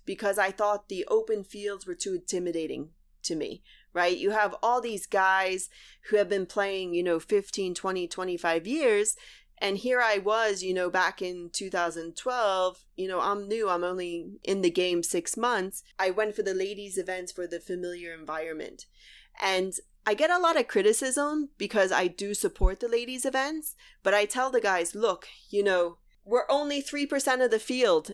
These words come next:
in the main event. There's not many of us. So at least the ladies events gives us a platform to meet other ladies,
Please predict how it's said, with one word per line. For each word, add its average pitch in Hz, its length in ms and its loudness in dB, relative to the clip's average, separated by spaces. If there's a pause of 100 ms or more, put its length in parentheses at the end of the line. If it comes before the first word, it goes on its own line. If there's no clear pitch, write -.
(100)
in 202 100 2
the 208 100 4
main 214 220 4
event. 202 340 2
There's 175 200 -2
not 214 200 0
many 208 280 -2
of 180 100 -4
us. 135 220 -4
So 196 120 -2
at 208 120 -4
least 247 320 -10
the 208 100 2
ladies 247 460 0
events 190 420 -2
gives 214 300 0
us 202 160 -4
a 180 40 -4
platform 190 680 -2
to 196 100 -6
meet 196 220 -6
other 175 240 -4
ladies, 208 500 -4